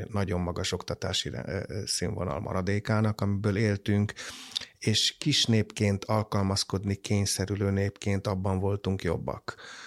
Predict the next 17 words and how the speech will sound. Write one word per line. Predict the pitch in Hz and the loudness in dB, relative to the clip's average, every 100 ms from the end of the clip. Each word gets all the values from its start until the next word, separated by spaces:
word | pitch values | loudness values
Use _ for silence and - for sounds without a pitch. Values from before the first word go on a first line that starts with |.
| - | -20
hogy | - - 98 95 - | -16 -2 -2 -2 -2
miután | 110 98 - 101 | 0 0 2 2
történelmileg | 101 120 117 110 95 90 87 78 76 | 6 6 6 4 4 2 -2 -2 -4
rászorultunk | 95 85 - 92 - 87 - 107 107 | -2 0 2 0 -2 -4 -4 -4 -2
arra, | 82 71 78 | 0 0 -2
hogy | 98 - 80 - - - | -4 -6 -6 -8 -16 -6
nagyon | 104 95 95 | -2 0 0
különböző | 95 90 92 90 90 - | 0 0 0 2 0 0
nagyhatalmak, | 76 101 - - - 67 - | 0 -2 -2 -4 -4 -4 -2
minket | 107 101 101 92 | 0 2 0 2
megszálló | 104 104 - 87 95 | 0 2 0 -2 -2
nagyhatalmak, | 87 92 - 92 85 - 92 - - - - - - _ | -2 -2 -4 -2 -2 -2 -4 -6 -16 -18 -12 -12 -12 _
ö, | 110 90 107 | -2 0 0
nyomása | 135 107 101 92 - | 4 4 4 2 0
alatt | 90 92 95 | 0 -2 -4
tudjunk | 90 90 98 | -6 -4 -6
túlélni, | - 92 95 92 92 101 110 | -2 -2 2 2 4 4 2